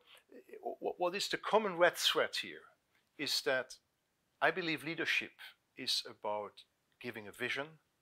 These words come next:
it's about empowering people, it's about building teams which can be successful,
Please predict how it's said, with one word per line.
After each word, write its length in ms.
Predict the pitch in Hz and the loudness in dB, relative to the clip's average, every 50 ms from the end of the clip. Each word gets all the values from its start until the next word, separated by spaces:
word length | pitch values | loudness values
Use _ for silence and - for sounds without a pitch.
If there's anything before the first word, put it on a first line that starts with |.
| _ _ _ _ _ _ _ _ _ _ _ _ | _ _ _ _ _ _ _ _ _ _ _ _
it's 260 | - 117 - - - - | -18 -12 -8 -8 -8 -8
about 340 | 110 - - 101 98 - - 107 | -8 -4 -4 -4 -4 -4 -8 -18
empowering 460 | 92 - - - 131 131 135 143 147 | -18 -10 0 2 4 4 4 2 -2
people, 520 | - - 156 147 - - 151 160 165 160 _ _ _ _ _ _ _ _ _ _ _ - | -4 -6 -6 -6 -6 -8 -12 -12 -12 -20 _ _ _ _ _ _ _ _ _ _ _ -14
it's 160 | 127 113 113 | -12 -10 -10
about 340 | 110 101 113 107 101 - - | -6 -2 -2 -2 -2 -4 -2
building 320 | 139 151 151 143 143 131 - | 0 0 0 0 -2 -6 -4
teams 500 | - - - 135 117 113 120 - - - - | -8 -6 -6 -4 -6 -6 -8 -4 -6 -6 -6
which 200 | 113 - - - | -6 -10 -10 -6
can 120 | - 117 113 | -6 -8 -6
be 80 | 110 - | -4 -4
successful, 760 | - - - - - 143 135 - - - - - 170 175 | -4 -2 0 0 2 2 0 -2 -2 -6 -6 -12 -14 -14